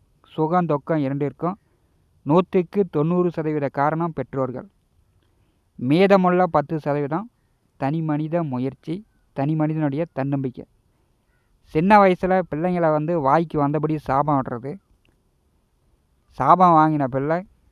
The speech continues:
வாழ்க்கையில நல்லா இருக்குமா அப்படின்னா கஷ்டப்பட்டுக்கிட்டு தான் இருக்கும். சரியா படிக்காது, சரியான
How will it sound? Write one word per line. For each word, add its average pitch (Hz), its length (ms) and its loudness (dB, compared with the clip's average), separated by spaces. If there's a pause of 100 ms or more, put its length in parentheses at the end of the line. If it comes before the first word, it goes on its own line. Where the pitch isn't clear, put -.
(200)
வாழ்க்கையில 160 520 0
நல்லா 139 280 0
இருக்குமா 131 340 -2 (340)
அப்படின்னா 127 360 -6 (140)
கஷ்டப்பட்டுக்கிட்டு 135 680 -4
தான் 143 120 0
இருக்கும். - 220 -14 (1600)
சரியா 156 340 2
படிக்காது, 139 580 -2 (2250)
சரியான 175 320 4